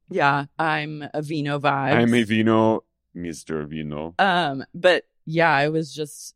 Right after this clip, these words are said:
Speaker 1: it was a shockingly great Labor Day weekend for me.
Speaker 2: Good.
Speaker 1: Which I rarely ever have.
Speaker 2: Your brother was here.
Speaker 1: My brother was here. Like, we were having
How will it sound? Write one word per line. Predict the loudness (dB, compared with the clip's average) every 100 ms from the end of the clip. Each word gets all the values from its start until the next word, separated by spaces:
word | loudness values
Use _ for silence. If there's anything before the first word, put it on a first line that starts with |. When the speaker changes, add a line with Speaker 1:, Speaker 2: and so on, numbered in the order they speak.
| -2
Speaker 1:
it |
was | 0
a | 0 -2 -4 -14 -14 -2 2 2
shockingly | 2 0 4 6 6 6 4 4 0 -4
great | 0 2 4 4 4
Labor | 4 4 4
Day | 4
weekend | 4 2 2 2 -2
for | -4
me. | -2 0 0
Speaker 2:
Good. | 0 2 4 4 4
Speaker 1:
Which | 2 2 4
I | 4 4 2
rarely | -2 -6 -4 0 2 2 0 0
ever | -2 -2 -6
have. | -6 -4 -4 -4 -6 -8 -6
Speaker 2:
Your |
brother | 2 4 4
was | 2 2
here. | 4 4 4
Speaker 1:
My | 2 -2
brother | 0 2 6
was | 6 4
here. | 0 -2 2 2 0 -2 -4
Like, | -8 -12 -16
we | -20
were | -20 -20
having | -20 -20